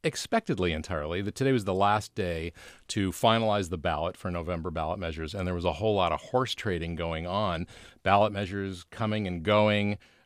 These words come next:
Uh, the governor signed a piece of legislation that put daylight savings time, uh, on the ballot, and a couple of other things got pulled back, and largely because of some legislation from two thousand fourteen that Darrell Steinberg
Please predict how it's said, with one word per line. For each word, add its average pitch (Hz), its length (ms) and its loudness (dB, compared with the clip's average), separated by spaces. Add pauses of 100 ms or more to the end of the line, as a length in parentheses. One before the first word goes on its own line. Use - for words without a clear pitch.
Uh, 85 240 -2
the 85 80 -4
governor 92 320 -2
signed 110 560 2
a 113 240 -4
piece 107 220 -6
of 107 80 -4
legislation 104 600 -2
that 90 160 -4
put 87 220 -4
daylight 95 360 0
savings 175 460 2
time, 156 480 0
uh, 139 320 -2
on 139 160 0
the 135 60 0
ballot, 127 480 4 (340)
and 107 240 0
a - 40 -4
couple 117 260 0
of 95 80 2
other 113 160 4
things 104 260 -2
got 85 220 -2
pulled 90 260 -4
back, 87 400 -4 (140)
and 92 220 -4
largely 143 440 -2
because 107 460 0
of 98 480 -4
some 104 200 -4
legislation 107 760 0
from 90 200 -6
two 104 140 -8
thousand 90 400 -4
fourteen 101 400 -4
that 82 100 -4
Darrell 87 200 -2
Steinberg 80 520 -6